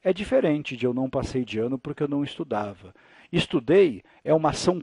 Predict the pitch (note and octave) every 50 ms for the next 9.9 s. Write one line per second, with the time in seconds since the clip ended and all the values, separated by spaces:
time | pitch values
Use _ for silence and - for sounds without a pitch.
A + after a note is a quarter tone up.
0 | - - F#3+ G3 G#3 G3 - E3+ C#3+ C#3+ D#3 E3 E3 D3 C3 C#3 C3 - - -
1 | E3 D#3 - - - C#3+ D3 C#3 - - B2 - - A#2 A2 A#2+ D3 F3 - -
2 | - D#3 B2 G2+ C3+ D3 E3 F3+ F3 D3 A#2+ B2 A#2 - - C3+ A#2 - B2+ C#3
3 | D#3 E3 D3+ D3 C3+ C#3+ C#3 C3+ - - D#3 D#3 - - D#3 - - - F3+ -
4 | - F#3+ F#3 E3 - _ - C3 C#3 D#3 E3 E3 D#3 C#3 - - C3 - - D3
5 | C#3 C#3 D3 D3 C#3+ A#2+ A#2 D#3 D#3+ - - D3+ C3+ B2+ B2+ C3 B2+ A#2+ A2 -
6 | - - - - - - - - B2 - - B2+ - - C#3+ C#3+ C#3 C3 B2 B2+
7 | - B2 A#2+ - - D3+ D#3+ - - C#3 A2 A#2 D#3+ F#3+ G3+ - - G3+ F3 E3
8 | E3+ F3+ - - B2+ A#2 A#2 A#2 - - B2+ B2 A#2+ A#2 - - - C#3 C#3 -
9 | - C3 - - - D3+ - F3+ F3+ _ - B2+ B2 A#2+ - - - -